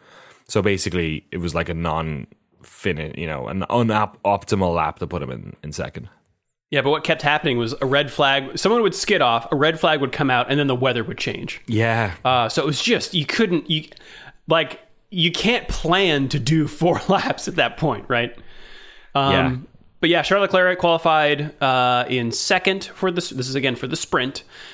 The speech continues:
Speaker 2: Uh, Lando Norris in third, and Kevin Magnussen
Speaker 1: Yeah.
Speaker 2: in fourth place, uh, tying his, uh, best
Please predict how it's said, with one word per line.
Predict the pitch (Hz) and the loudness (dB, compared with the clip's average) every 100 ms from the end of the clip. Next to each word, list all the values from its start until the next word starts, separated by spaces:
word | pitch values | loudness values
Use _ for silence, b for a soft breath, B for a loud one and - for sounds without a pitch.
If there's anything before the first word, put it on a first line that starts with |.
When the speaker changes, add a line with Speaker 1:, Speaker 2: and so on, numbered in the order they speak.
| B B | B B
Speaker 2:
Uh, | 117 123 | -2 0
Lando | 143 180 180 | 2 2 4
Norris | 175 180 180 | 4 2 0
in | 147 139 | 0 -2
third, | - 175 170 208 262 - - | 0 2 2 2 0 -6 -2
and | 143 139 139 | 0 0 0
Kevin | - 240 294 320 285 | 0 2 2 2 2
Magnussen | 254 254 254 208 - 165 131 131 127 - - | 2 2 2 -2 0 2 2 0 -4 -10 -12
Speaker 1:
Yeah. | 82 156 101 92 | -2 2 2 0
Speaker 2:
in | |
fourth | 151 - 196 214 202 - - | 0 2 4 4 0 -6 -12
place, | - 180 156 120 - - - | -2 2 4 2 -2 -4 0
uh, | 131 123 123 123 127 - | 2 4 4 2 -2 -10
tying | - 190 208 202 196 196 B B B B | -2 2 4 4 2 -2 B B B B
his, | 156 156 151 147 143 - | 0 2 2 0 -4 -2
uh, | 139 127 123 120 123 - | 0 2 2 0 0 0
best | 175 170 | 0 -2